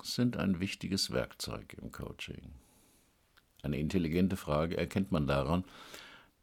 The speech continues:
dass der Klient nicht gleich mit einer Antwort reagiert. Einfach weil der die Antwort noch nicht kennt und erst überlegen muss. Woran würden Sie denn merken,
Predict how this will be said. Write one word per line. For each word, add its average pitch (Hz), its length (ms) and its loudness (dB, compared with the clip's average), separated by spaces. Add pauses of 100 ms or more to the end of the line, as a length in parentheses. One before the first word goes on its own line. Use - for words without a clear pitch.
(240)
dass 69 160 -2
der 71 100 0
Klient 71 400 2
nicht 71 180 0
gleich 71 300 2
mit 69 120 0
einer 73 200 0
Antwort - 480 -6
reagiert. - 800 -10 (1200)
Einfach 71 400 2
weil 57 240 0 (1120)
der 58 180 0
die 50 180 -2
Antwort 64 540 -2 (120)
noch 57 160 -4
nicht - 200 -6
kennt 73 400 0
und - 220 -6
erst - 260 -4
überlegen 110 480 -2
muss. - 460 -12 (3500)
Woran 98 840 0
würden 78 260 0
Sie 73 100 -4
denn 73 240 0
merken, - 540 -6